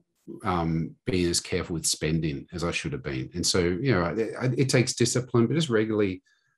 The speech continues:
checking where the money's going, um, looking at the s-, credit card statements. What's that line? You know, it actually adds up quite a lot over a couple of years. Um, and so having that discipline,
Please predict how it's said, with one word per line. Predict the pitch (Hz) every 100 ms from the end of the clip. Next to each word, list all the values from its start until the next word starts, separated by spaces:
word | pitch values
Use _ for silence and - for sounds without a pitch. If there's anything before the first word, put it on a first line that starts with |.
| _
checking | - 127 110
where | 104
the | 92
money's | 90 90 92 85
going, | - 85 85 85 82 82 - _ _ -
um, | 82 78 76 76
looking | 127 104 - 92
at | 82 - _ _
the | 113 110 104 110 120
s-, | 95 - -
credit | - 107 123
card | - 90 82
statements. | - 85 82 82 -
What's | - -
that | 104 76
line? | 85 92 101 87
You | 90
know, |
it | 90 76
actually | 123 156 - 98
adds | 85 82
up | 95 -
quite | - 82
a |
lot | 78 95
over | 113 76
a | 76
couple | - - 67
of |
years. | 67 78 180 - - - - - _
Um, | 104 90 87 82
and | - 92
so | - 98 101
having | 117 104
that | 98 95
discipline, | 92 - 92 - 92 90 90